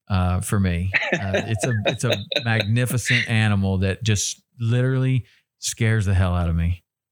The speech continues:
Speaker 1: It really
Speaker 2: Oh, yeah.
Speaker 1: does. And, and I think
Speaker 2: Yeah.
Speaker 1: that if you're not, if you're not scared of a grizzly bear, then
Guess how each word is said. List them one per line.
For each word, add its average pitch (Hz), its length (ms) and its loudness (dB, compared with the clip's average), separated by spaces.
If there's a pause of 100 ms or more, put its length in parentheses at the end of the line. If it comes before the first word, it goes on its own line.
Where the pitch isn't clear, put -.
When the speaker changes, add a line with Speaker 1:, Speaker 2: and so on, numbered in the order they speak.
Speaker 1:
It 107 140 0
really 110 320 2
Speaker 2:
Oh, 120 40 -2
yeah. 90 160 -2
Speaker 1:
does. - 300 -8
And, 98 340 2
and 107 160 4
I 101 60 2
think 107 200 0
Speaker 2:
Yeah. 110 40 -2
Speaker 1:
that 104 100 0
if 98 140 -2
you're 107 120 0
not, 104 280 0
if 110 100 0
you're 113 120 2
not 98 260 0
scared 98 340 -2
of 95 140 0
a 95 100 2
grizzly 92 380 0
bear, 95 320 2
then 92 320 0